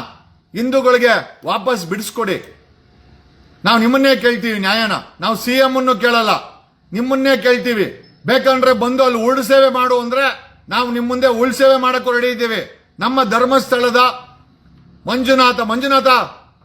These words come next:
ಪ್ರತಿದಿನ ಧ್ಯಾನದಲ್ಲಿ ಬರ್ತಾರೆ, ಬಂದು ಹೇಳ್ತಾರೆ, "ನನಗೆ ಹಿಂದೂಗಳೇ ಆಡಳಿತ ಮಾಡ್ಬೇಕು, ಹಿಂದೂಗಳೇ ನಮ್ ಸೇವೆ ಮಾಡ್ಬೇಕು, ಹಿಂದೂಗಳ ಕೈಯಲ್ಲಿ ಧರ್ಮಸ್ಥಳ ಇರ್ಬೇಕು" ಅಂತ ಮಂಜುನಾಥ ಸ್ವಾಮಿ ಬಂದು ನಮಗೂ ಕನಸಲ್ಲಿ ಆಕಾಶವಾಣಿ ಮುಖಾಂತರ ಹೇಳ್ತಾ ಇದ್ದಾನೆ.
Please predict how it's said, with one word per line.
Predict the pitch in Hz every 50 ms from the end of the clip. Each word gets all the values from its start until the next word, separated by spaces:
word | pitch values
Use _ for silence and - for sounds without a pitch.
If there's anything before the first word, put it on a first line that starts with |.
| _ _ _ -
ಪ್ರತಿದಿನ | 202 214 208 269 262 262 269 269
ಧ್ಯಾನದಲ್ಲಿ | 240 202 220 226 254 262 247 262 254 226
ಬರ್ತಾರೆ, | 240 226 185 254 254 240 208 165 - - - - 156
ಬಂದು | 214 247 262 262
ಹೇಳ್ತಾರೆ, | 254 254 - 269 254 254 254 247 208 - - - - _ _ _ _ -
"ನನಗೆ | 202 233 254 240 254 247 226 196 - - - - - _ _ - -
ಹಿಂದೂಗಳೇ | 226 269 269 277 277 277 262 262 262
ಆಡಳಿತ | 254 247 247 247 262 254 254 196 254
ಮಾಡ್ಬೇಕು, | 247 240 247 240 240 226 247 226 185 247 247 233 185 - - - _ -
ಹಿಂದೂಗಳೇ | 220 262 277 277 277 269 269 269 262
ನಮ್ | 254 254 247 214
ಸೇವೆ | 233 240 247 262 262
ಮಾಡ್ಬೇಕು, | 247 247 247 240 240 240 233 185 240 254 240 190 - - - - _ -
ಹಿಂದೂಗಳ | 214 262 277 277 285 277 269 269
ಕೈಯಲ್ಲಿ | 254 254 254 254 262 262 254 254 240
ಧರ್ಮಸ್ಥಳ | 220 233 233 262 262 - - 254 254
ಇರ್ಬೇಕು" | 262 254 247 233 240 233 190 233 233
ಅಂತ | 233 208 262 247 233 190 - - - - -
ಮಂಜುನಾಥ | 170 214 247 254 269 269 262 254 254
ಸ್ವಾಮಿ | 247 185 233 240 240 247 240
ಬಂದು | 202 233 233 247 240 247 214 175 - - - - 135
ನಮಗೂ | 180 220 247 262 262 269
ಕನಸಲ್ಲಿ | 208 240 233 240 233 - 254 247 247 240
ಆಕಾಶವಾಣಿ | 220 226 240 254 254 254 247 - 254 247 247 240 247
ಮುಖಾಂತರ | 233 226 202 208 233 233 233 233 226
ಹೇಳ್ತಾ | 226 226 233 247 220 214 240 226
ಇದ್ದಾನೆ. | 220 220 208 196 175 151 - -